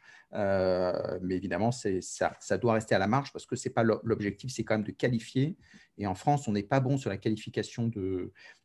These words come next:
euh, du personnel. Quand on voit les piac, on est très mauvais.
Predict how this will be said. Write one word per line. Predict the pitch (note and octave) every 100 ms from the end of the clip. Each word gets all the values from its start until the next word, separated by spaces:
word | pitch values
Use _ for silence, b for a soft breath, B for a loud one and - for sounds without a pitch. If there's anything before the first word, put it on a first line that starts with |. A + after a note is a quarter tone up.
| -
euh, | G2 F#2 F#2
du | G2+
personnel. | G#2 - A2 C#3
Quand | F2+
on | F#2+
voit | F#2
les |
piac, | - - A#2+ C3+ - -
on | G2
est | E2+
très | -
mauvais. | A#2+ G2+ G2+ C3+